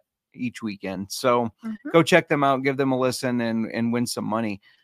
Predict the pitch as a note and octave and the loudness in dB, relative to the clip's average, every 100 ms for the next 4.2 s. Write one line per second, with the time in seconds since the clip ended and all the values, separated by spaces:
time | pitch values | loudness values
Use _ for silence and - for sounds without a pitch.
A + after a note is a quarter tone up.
0 | _ C3+ E3 D#3 D3+ C#3 B2+ G#2 C#3+ C3 | _ 0 4 6 4 2 -2 -4 -4 -2
1 | C#3+ C#3 C3 A2 C3 C3 C3 G#2+ G#2+ - | -2 0 0 0 0 2 -2 -4 -8 -10
2 | A#2+ A#2 B2+ B2 A#2 - - - - C#3 | -8 -2 0 0 -2 -8 -20 -20 -8 -2
3 | C3 A#2+ B2 - D3 C#3 C3 B2+ C#3 D3 | -2 -2 -6 -4 -4 -2 -2 -2 0 -2
4 | C#3 - | -4 -8